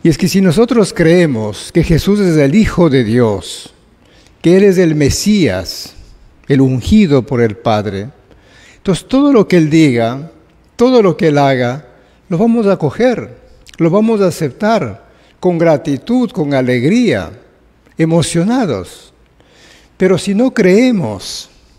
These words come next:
que Jesús es el Hijo de Dios, entonces todo lo que nos diga, todo lo que nos haga,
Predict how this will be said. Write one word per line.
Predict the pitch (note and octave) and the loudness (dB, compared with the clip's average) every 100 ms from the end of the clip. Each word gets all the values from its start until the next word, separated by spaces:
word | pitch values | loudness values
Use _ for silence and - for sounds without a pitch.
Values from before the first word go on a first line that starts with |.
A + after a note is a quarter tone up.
| _ _ _ - | _ _ _ -2
que | E3+ | 0
Jesús | - D#3+ - G#3+ | 2 0 0 2
es | F#3+ C#3+ | 2 2
el | C#3+ E3 | 0 0
Hijo | - E3+ | 0 0
de | D3 B2+ | 0 0
Dios, | B2 A#2 A2+ A#2 - _ _ _ _ _ | 0 -2 -4 -8 -18 _ _ _ _ _
entonces | - A3 G#3+ - | -2 -2 -4 -4
todo | E4+ D#4+ C#4+ | 0 2 2
lo | G#3 | 2
que | F3+ | 0
nos | D#3 C#3 G#2+ | 0 0 0
diga, | D#3 F#3 D#3+ D3 | 2 4 2 0
todo | - A#3 C4 | 0 -2 0
lo | F3 | 0
que | F#3+ | 0
nos | D3 C3 | -2 -2
haga, | C#3 D#3+ D3 C#3 | 0 0 0 -2